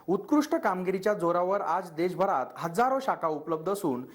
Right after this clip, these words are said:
यंदाचे हे बँकेचे शंभरावे वर्ष असल्याने सर्वत्र शंभरावा वर्धापन दिन साजरा करण्यात आला. तालुक्यातील कुंदेवाडी शाखेतही बँकेचा शंभरावा वर्धापन दिन मोठ्या उत्साहात साजरा करण्यात आला. त्यानिमित्त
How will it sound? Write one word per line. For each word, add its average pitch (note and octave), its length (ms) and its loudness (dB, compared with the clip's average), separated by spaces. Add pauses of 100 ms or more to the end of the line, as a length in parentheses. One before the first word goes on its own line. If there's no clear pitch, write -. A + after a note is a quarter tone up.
(140)
यंदाचे A3 460 2
हे A#3+ 180 2
बँकेचे F#3+ 580 0
शंभरावे A#3 640 2
वर्ष G3+ 280 0
असल्याने F#3 600 -4 (240)
सर्वत्र B3+ 480 2
शंभरावा G#3 600 0
वर्धापन F#3 520 0
दिन G#3 160 0
साजरा C#3+ 340 0
करण्यात A#2 300 -2
आला. A2+ 180 2 (960)
तालुक्यातील C4+ 520 0
कुंदेवाडी A3+ 480 4
शाखेतही G#3 520 0
बँकेचा F#3+ 580 0
शंभरावा G#3+ 600 2
वर्धापन G3+ 480 0
दिन G#3+ 180 -2
मोठ्या G3 240 2 (140)
उत्साहात G#3+ 420 2
साजरा C#3+ 320 0
करण्यात B2 320 -2
आला. A#2+ 200 2 (300)
त्यानिमित्त C3+ 460 -2